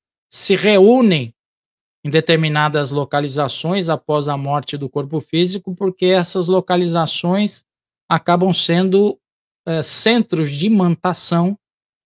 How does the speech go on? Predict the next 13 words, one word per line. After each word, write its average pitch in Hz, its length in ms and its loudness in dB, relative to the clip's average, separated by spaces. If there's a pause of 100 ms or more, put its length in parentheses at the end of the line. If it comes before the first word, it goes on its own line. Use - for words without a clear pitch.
(140)
onde, 175 320 0
então, 175 300 0
muitas 185 500 -2
pessoas 170 600 -2
com - 180 -4
essa 156 300 -2
mesma 180 420 0
vibração 165 720 0
acabam 160 420 -2
sendo 170 240 -4
atraídas 160 720 0
pra 190 220 -6
lá, 127 260 -4